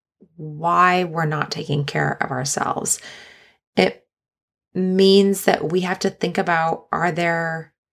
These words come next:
other people that we need to get involved in our lives to help us figure out how to make space for ourselves?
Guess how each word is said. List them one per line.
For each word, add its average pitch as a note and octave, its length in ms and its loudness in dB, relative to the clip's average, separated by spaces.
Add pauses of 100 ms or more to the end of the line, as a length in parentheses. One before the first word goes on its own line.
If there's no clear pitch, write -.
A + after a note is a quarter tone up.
(500)
other F3+ 220 4
people F#3 380 -4
that E3+ 160 0
we E3 100 -2
need E3+ 200 -4
to D3 80 -4
get - 140 -2
involved E3 400 -4
in E3 60 -8
our E3 160 -6
lives D#3+ 460 -2
to F#3+ 100 0
help - 600 -2
us C#3+ 260 -2
figure D3+ 260 0
out C#3+ 120 2
how D3 100 -6
to C#3 60 -6
make C3 160 -4
space - 300 -2
for - 120 -6
ourselves? - 560 -6